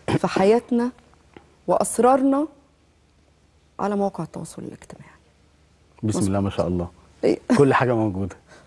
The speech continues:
Speaker 1: كل حاجة متاحة دلوقتي
Speaker 2: لدرجة
Speaker 1: مع
Speaker 2: إن
Speaker 1: الأسف.
Speaker 2: الناس أصلًا ما عندهاش محتوى، فبتعمل محتوى عن
Speaker 1: آه طبعًا.
Speaker 2: يوميات معرفش عيلة إيه وبتاع إيه، الكلام ده كله موجود.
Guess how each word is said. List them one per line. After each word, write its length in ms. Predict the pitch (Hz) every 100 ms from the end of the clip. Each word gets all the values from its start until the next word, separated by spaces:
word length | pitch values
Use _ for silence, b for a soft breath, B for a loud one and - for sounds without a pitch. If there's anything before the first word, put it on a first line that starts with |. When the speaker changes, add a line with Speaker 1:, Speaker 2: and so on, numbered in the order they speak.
| b
Speaker 1:
كل 220 | 269 294
حاجة 240 | 247 247 226
متاحة 520 | 240 202 202 - 175
دلوقتي 360 | 175 180 170 117
Speaker 2:
لدرجة 240 | 135 143
Speaker 1:
مع 60 | 131
Speaker 2:
إن 60 |
Speaker 1:
الأسف. 160 | 123 123
Speaker 2:
الناس 240 | 131 147
أصلًا 240 | 139 135 139
ما 100 | 120
عندهاش 420 | 107 110 135 135
محتوى، 420 | 113 - 131 135
فبتعمل 420 | 123 98 131 127
محتوى 480 | 113 - - 120 123
عن 160 | 107 104
Speaker 1:
آه 40 |
طبعًا. 460 | 101 277 110 92 -
Speaker 2:
يوميات 520 | 101 107 107 120 -
معرفش 380 | 101 113 - 95
عيلة 180 | 110 107
إيه 240 | 95 110 107
وبتاع 380 | 92 - 107
إيه، 120 | 87 107
الكلام 320 | - 110 110
ده 100 | 87
كله 260 | 107 95
موجود. 360 | 87 87 -